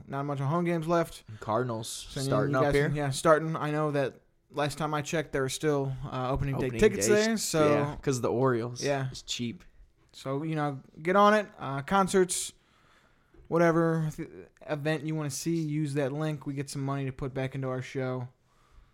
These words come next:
Speaker 1: to add more premium content for our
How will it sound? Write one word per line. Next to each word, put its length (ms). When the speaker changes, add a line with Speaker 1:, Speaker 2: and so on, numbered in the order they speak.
Speaker 1:
to 260
add 360
more 500
premium 460
content 500
for 140
our 300